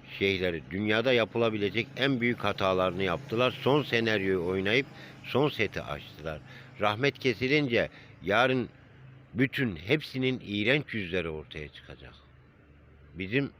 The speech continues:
Alanya'daki bütün zararımız sadece bir saat ve bi-, bütün insanlık adına bir şeyler yaptığımızda Cenab-ı Allah'ın rahmeti geliyor. Sevgili Peygamber Efendimiz Aleyhisselam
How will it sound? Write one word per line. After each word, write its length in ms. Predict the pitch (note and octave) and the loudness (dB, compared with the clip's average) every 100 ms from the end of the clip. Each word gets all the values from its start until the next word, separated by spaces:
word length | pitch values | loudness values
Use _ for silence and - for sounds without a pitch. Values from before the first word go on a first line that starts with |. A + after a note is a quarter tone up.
| - | -2
Alanya'daki 840 | F#2 G#2+ A#2+ G2+ E2+ D#2+ - D#2 - - - - | 2 4 2 0 -2 -6 -8 -8 -8 -16 -20 -10
bütün 460 | F2+ G#2+ C3 A#2 D2+ - - - - - D#2 | -4 -2 2 2 2 -12 -20 -20 -20 -10 0
zararımız 580 | G2+ G2+ G2 A2+ D3 - - | 4 4 2 2 -2 -4 -6
sadece 720 | - C#3 C3 A2+ A#2 C3 F#2+ | 2 4 4 2 2 0 2
bir 220 | B2 D#3+ B2 | 4 4 4
saat 380 | - F2 C#2 - - - - - - | -2 -4 -4 -10 -18 -20 -20 -20 -4
ve 220 | G#2+ F#2 F2 | -2 0 -2
bi-, 140 | A2 - - | -6 -8 -8
bütün 240 | G#2 D3+ D#3 | -4 0 2
insanlık 540 | B2+ - G2+ G#2 D#2+ | 2 0 0 0 0
adına 360 | F2+ F2 E2+ E2 | -2 -2 -4 -4
bir 100 | F#2+ | -4
şeyler 340 | - G#2+ G2+ | 0 2 4
yaptığımızda 840 | F#2+ G2 - A#2 A#2 B2 B2+ C3+ - - - - - | 4 2 2 0 2 0 2 2 0 -10 -14 -10 2
Cenab-ı 380 | A2 B2+ A#2+ | 4 6 4
Allah'ın 260 | G#2+ F#2+ F2+ | 4 4 2
rahmeti 480 | F#2 G2 G#2+ - A#2+ | 0 0 -2 -2 2
geliyor. 400 | B2 B2 B2+ A2+ - - - - | 2 4 4 2 -6 -20 -14 0
Sevgili 380 | A2 G#2 A2+ C3+ | 0 2 0 0
Peygamber 560 | A#2 G#2 G2 G2+ A2+ | 2 2 2 0 -2
Efendimiz 340 | G#2+ F#2+ F2+ G2+ | -2 -4 -8 -8
Aleyhisselam 280 | F#2 F2 | -8 -10